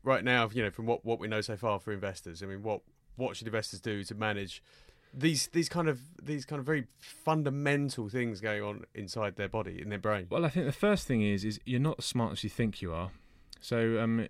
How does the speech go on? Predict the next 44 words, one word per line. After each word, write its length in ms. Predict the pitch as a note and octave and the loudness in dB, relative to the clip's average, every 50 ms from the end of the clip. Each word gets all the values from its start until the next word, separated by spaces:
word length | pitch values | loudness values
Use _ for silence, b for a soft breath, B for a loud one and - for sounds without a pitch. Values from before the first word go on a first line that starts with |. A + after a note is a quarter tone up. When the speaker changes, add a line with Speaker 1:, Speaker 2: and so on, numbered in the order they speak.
| - - | -6 -4
Speaker 2:
you 180 | B2 B2 A2+ | -2 0 0
know, 80 | G#2+ - | 0 0
and 180 | - B2+ A#2+ A#2+ | 0 0 2 2
the 40 | A#2 | 2
best 260 | - D3 C#3 - - | 2 2 0 0 0
thing 100 | - A#2 | 0 0
is, 120 | A2 G#2 A2 | 2 2 0
is 100 | A2+ - | -2 -4
to 80 | - - | -4 -8
plan 280 | - - B2+ A#2+ A#2 | -6 -4 -2 0 0
ahead 380 | A2+ G#2+ B2 B2+ G#2+ F#2 - G2 | 0 2 2 2 2 0 -2 -6
for 160 | - - G#2+ | -6 -4 -2
an 80 | G2 G2+ | 0 0
emotional 420 | G2 G2+ G#2 G2+ - - - G2+ | 2 0 0 0 -2 -2 -2 -2
reaction. 340 | G2+ G#2 - - - G2 F2+ | -2 -2 -2 -4 -6 -4 -2
I 40 | F#2+ | 0
mean, 180 | G2+ G#2+ A2 | 2 2 2
we 100 | A#2 B2+ | 4 4
all 160 | D3 D3 C3+ A#2+ | 4 4 6 6
know 260 | A#2+ A#2+ A2 G2 F2 | 6 6 6 4 2
it's 120 | E2+ - G#2 | 0 -2 -4
a 40 | |
bad 300 | F#2 - G#2+ G2+ G2 F2+ | -2 -2 0 0 0 0
idea 460 | G2 F#2+ F#2+ F#2 - G2 F2+ F2 F2 B B B B B B B B B B | 0 0 0 0 0 0 0 0 0 B B B B B B B B B B
to 80 | - G2+ | -8 -4
buy 260 | - A#2 A2 G#2+ G2 | 0 2 2 4 4
or 140 | G2 F#2+ F#2 | 2 2 0
sell 300 | - - - G#2 F#2+ F#2+ | -2 -2 -2 0 0 2
a, 240 | F#2+ F#2 F#2 F2 - | 2 2 0 -2 -2
a 80 | - G2 | -4 -4
stock 440 | - - - - G2 F2+ F2 - - | -4 -4 -2 0 -2 -2 -2 -2 -4
or 60 | F#2+ | -2
make 220 | G2 G2+ F#2 - | -2 -2 -2 -4
a 60 | G#2 F#2 | -6 -6
decision 580 | - G#2+ - - - A#2+ G#2+ F#2 F#2+ F2+ F2 F2+ | -6 -6 -4 0 0 0 2 2 0 0 0 0
when 120 | F#2 F#2 | 0 0
you're, 200 | F#2 F#2 F#2 F#2 | 0 0 0 0
when 140 | F#2 G2 F#2+ | 0 0 -2
you're 80 | F#2 F2+ | 0 0
stressed, 520 | - - - - A#2+ D#2+ - - - - | -2 -2 0 0 0 -2 -2 -6 -6 -4
when 80 | G2+ F#2+ | -4 -2
you're 100 | F#2+ G2+ | -2 0
wound 280 | G2+ G2+ G2 F#2+ F#2+ F#2+ | 0 0 0 0 -2 -2
up. 160 | E2+ - | -4 -6